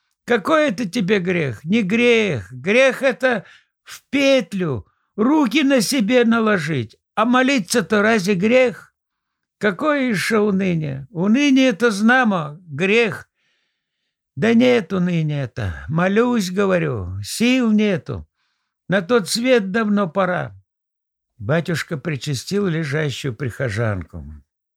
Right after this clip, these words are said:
Перед тем, как Маруська его проводила, он пообещал рабе Божьей Ефросине, что станет молиться,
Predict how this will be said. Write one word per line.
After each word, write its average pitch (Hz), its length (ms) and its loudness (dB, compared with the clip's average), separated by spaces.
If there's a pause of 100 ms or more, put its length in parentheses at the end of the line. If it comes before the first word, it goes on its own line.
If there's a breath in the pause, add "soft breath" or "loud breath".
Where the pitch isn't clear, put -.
(120)
Перед 147 320 -4
тем, 202 240 -2
как 160 240 -4
Маруська 156 840 -4 (320)
его 151 300 -2
проводила, 151 760 0
он 170 200 -2
пообещал 165 760 0
рабе 143 340 0
Божьей 143 440 0
Ефросине, 135 760 0
что 127 260 -4
станет 151 480 -2
молиться, 143 640 -2